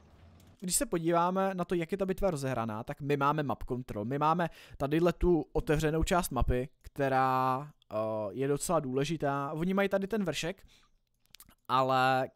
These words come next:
eh, jsou, nebo takhle. Tady nahoře je Crossfire. Tady odsaď, kde jsem já, tady z tohodle camper postu, kde, kde je ten Borsig.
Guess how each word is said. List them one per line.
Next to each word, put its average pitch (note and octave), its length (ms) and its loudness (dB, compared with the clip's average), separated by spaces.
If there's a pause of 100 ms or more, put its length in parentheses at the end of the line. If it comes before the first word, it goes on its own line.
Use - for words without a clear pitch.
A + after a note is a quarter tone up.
(160)
eh, A#2 480 -4 (1080)
jsou, G3+ 540 6 (680)
nebo D#3+ 140 -2
takhle. G#2+ 300 -6 (1200)
Tady E3 140 0
nahoře F3 340 8
je G3+ 60 6
Crossfire. G#2 600 2 (260)
Tady C3 240 0 (200)
odsaď, D3+ 600 0
kde C#3 140 -6
jsem G2+ 200 -4
já, D3+ 280 0 (380)
tady D3 200 2
z - 80 0
tohodle C3+ 640 0 (240)
camper E3 320 6
postu, - 340 4
kde, C#3+ 240 4
kde C#3 400 -6
je C3+ 80 -2
ten A#2 200 -6
Borsig. G#2+ 520 -4